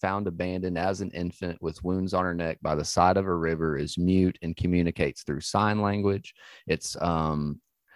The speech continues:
uh, ni-, it's nineteen sixty-two during the Cold War. Esposito works as a cleaner at a secret government laboratory in Baltimore, Maryland,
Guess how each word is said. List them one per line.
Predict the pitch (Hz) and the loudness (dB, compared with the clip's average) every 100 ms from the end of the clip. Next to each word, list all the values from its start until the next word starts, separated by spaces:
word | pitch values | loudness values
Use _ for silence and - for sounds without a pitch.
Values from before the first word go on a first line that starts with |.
| - _ _ _ 82 | -20 _ _ _ 4
uh, | 82 64 | 4 4
ni-, | 85 104 107 - | 4 4 2 -2
it's | 98 87 110 | -4 0 4
nineteen | 104 - - 107 | 4 4 2 2
sixty-two | - 104 - 98 - 90 87 85 | 4 0 -2 -8 -4 0 0 0
during | 92 92 87 | -2 -2 -4
the | |
Cold | - 90 87 85 | 0 6 6 6
War. | 80 80 78 82 _ _ - | 2 2 0 -2 _ _ -2
Esposito | 90 - 90 95 90 92 | -2 -2 -2 -2 2 4
works | 87 90 - 90 | 6 4 4 -2
as | 82 | -2
a | 80 | -4
cleaner | - 92 92 90 85 | -4 -2 0 2 2
at | |
a | 76 | 0
secret | - 104 101 95 | -4 -4 -2 2
government | 92 92 92 90 | 4 4 2 0
laboratory | 76 80 80 80 80 80 78 | 0 2 2 0 2 2 2
in | |
Baltimore, | 78 78 87 - 95 85 | 2 2 2 2 0 2
Maryland, | 78 80 78 78 80 | 0 0 0 0 -2